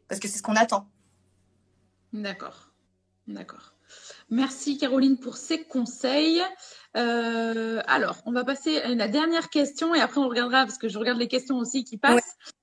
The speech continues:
Speaker 2: mais, euh, on y vient-, on y viendra après. Est-ce qu'il est possible de s'épanouir pleinement quand on a grandi sans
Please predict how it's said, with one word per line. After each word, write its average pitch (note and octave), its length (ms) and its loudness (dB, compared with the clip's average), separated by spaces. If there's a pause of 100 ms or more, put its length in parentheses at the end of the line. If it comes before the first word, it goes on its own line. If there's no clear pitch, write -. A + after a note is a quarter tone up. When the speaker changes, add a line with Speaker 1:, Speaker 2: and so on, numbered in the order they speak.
(140)
Speaker 2:
mais, B3 260 4
euh, A#3 300 4
on C4+ 120 2
y C#4+ 120 6
vient-, A#3 180 0
on C4 80 2
y C#4 60 4
viendra C#4 340 6
après. D4 360 2 (460)
Est-ce D4 160 0
qu'il G#4 140 2
est F4+ 60 6
possible D#4+ 400 4
de C4+ 100 2
s'épanouir C#4 680 2 (140)
pleinement E4 600 4
quand A#3 220 -4
on A#3 80 0
a D4 100 4
grandi A3 460 -2
sans G3+ 300 -8